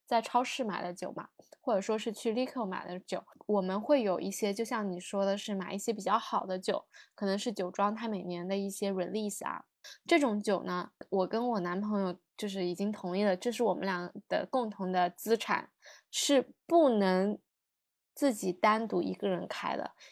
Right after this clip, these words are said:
一定要经过另外一个人的允许，我们才能开。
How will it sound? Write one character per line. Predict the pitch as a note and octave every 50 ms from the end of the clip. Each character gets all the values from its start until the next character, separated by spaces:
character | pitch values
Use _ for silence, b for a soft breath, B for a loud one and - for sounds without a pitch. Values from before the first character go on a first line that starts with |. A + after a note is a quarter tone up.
| B B
一 | G#3+ A3 A3+
定 | G#3+ C#4+
要 | D4 C4 A#3
经 | A3+ - B3+ A#3+ B3
过 | B3 C4 B3+
另 | - - C#4 C#4 C#4
外 | C4 B3 A3 G3+
一 | G3 F#3+ F#3
个 | - G#3+
人 | G#3 F#3+ F#3 F#3
的 | F#3 F#3
允 | F3+ F3+ F#3 F#3 F3 F3+ F#3 G3+ B3
许， | C4 - - - F#3+ E3 F2+ - - _ _ _ B B B B B _
我 | - - G3
们 | G3 G3+ G#3+
才 | G#3+ G#3 G3 F#3 F3+
能 | F3+ F3 F#3
开。 | F#3 - - F3 F3 - - G#3